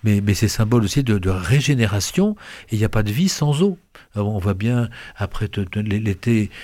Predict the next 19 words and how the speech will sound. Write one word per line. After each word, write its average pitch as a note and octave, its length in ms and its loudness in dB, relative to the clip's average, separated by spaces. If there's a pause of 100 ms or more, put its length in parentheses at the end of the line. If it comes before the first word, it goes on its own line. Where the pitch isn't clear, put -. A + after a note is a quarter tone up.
(160)
euh, G2+ 100 0
qu'on G2+ 200 0
a G2 60 4
eu, A#2 440 4
la, G2 120 0
la F#2 140 2
chaleur, G#2 640 2
la G2 120 0
Garonne G#2 440 0
qui, F#2+ 240 -4
qui G2 140 -8
est - 100 -8
ici G#2+ 280 0
dans, G2+ 160 2
dans F#2+ 120 0
notre G2 380 0
ville G2+ 240 -2
de F#2 100 -4
Toulouse, G#2 480 -2